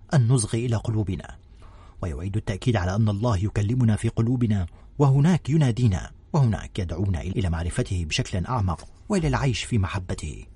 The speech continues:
ومن خلال هذا الإصغاء يتابع الحبر الأعظم، يمكن للإنسان أن ينفتح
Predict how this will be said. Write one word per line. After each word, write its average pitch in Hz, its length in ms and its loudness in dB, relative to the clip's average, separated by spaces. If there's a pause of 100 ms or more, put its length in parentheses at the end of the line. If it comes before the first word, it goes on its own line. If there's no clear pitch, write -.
(140)
ومن 156 240 6
خلال 202 340 2
هذا 180 300 4
الإصغاء 131 520 0 (120)
يتابع 101 380 0
الحبر 101 360 2
الأعظم، 101 460 2
يمكن 107 300 4
للإنسان 107 560 2
أن 107 160 4
ينفتح 110 520 0